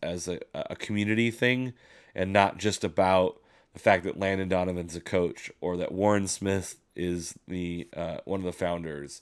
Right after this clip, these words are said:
or, uh, Andrew, I'm gonna always try to butcher his last name, but, you know, the, the owner of the team. It seems like they're really trying to tap into the community and make the, the community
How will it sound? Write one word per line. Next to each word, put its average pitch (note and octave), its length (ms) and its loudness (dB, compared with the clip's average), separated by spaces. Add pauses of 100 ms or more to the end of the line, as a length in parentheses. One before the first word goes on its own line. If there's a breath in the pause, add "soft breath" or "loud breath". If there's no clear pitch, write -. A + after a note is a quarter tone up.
(380 soft breath)
or, F2 440 -2
uh, F2 180 -4
Andrew, F#2+ 640 0 (580 soft breath)
I'm F#2 160 -2
gonna G2+ 240 0 (720)
always G#2 340 4
try G2+ 220 4
to F#2 80 4
butcher G2 340 0
his E2+ 100 -4
last F2+ 320 0
name, F2 280 0
but, F2 140 -4 (100)
you F#2+ 100 -2
know, F2+ 220 -2 (400)
the, F2 180 -2
the F#2+ 120 -4
owner A2 300 4
of G#2 80 0
the G2 80 -2
team. F#2+ 540 -4 (720)
It G2+ 140 -10
seems A#2+ 240 -2
like A2 140 0
they're G#2+ 120 0
really G2+ 380 0
trying F#2+ 440 -2
to F2+ 580 -2 (960 soft breath)
tap G#2+ 260 8
into G2+ 100 0
the F#2+ 100 -2
community G2 480 -2
and F2+ 120 -4
make F#2 340 -4
the, F2+ 140 -8 (260)
the F2 120 -8
community G2 920 0